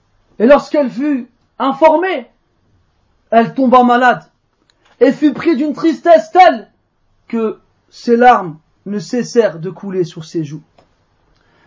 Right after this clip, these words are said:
et qu'elle n'arrivait plus à trouver le sommeil. Et le prophète, alayhi salatu wassalam,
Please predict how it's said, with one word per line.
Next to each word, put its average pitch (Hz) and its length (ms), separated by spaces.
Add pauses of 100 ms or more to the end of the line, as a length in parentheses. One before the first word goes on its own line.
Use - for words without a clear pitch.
(120)
et 175 80
qu'elle 214 200
n'arrivait 190 360
plus 175 160
à 196 80
trouver 170 320
le 160 100
sommeil. 151 360 (1800)
Et 285 60
le 320 100
prophète, 320 440
alayhi 294 400
salatu 294 400
wassalam, 285 540